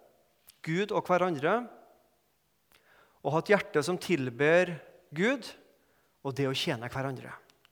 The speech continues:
Vi startet altså fjerde januar, og da sa jeg litt om mine visjoner og tanker om disse T-ene. Og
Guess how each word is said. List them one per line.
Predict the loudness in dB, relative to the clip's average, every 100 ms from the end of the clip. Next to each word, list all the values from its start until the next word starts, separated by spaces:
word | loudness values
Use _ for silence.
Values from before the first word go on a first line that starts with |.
| _ _ _ _ _ _ _ _ _ _ _ _ -20 -20 -20 -20 _ _ _
Vi | 0 8
startet | 10 10 10 10 8
altså | 6 6 6 6 4 4
fjerde | 8 10 10
januar, | 6 8 10 10 8 -4 -12 -18 -20 -20 _ _ -20 -20 -20 -20 -20 -8
og | 4
da | 10 12 10 6
sa | 8 10
jeg | 10 8
litt | 6
om | 6
mine | 6 8 8 8
visjoner | 4 0 0 4 2
og | 4
tanker | 2 4 4 4
om | 4
disse | 2 2
T-ene. | 6 8 8 6 -2 -10 -18 -20 -20 _ _ _ -20 -20 -20 -20 -20 _ _ _ -6
Og | 6 10 12 10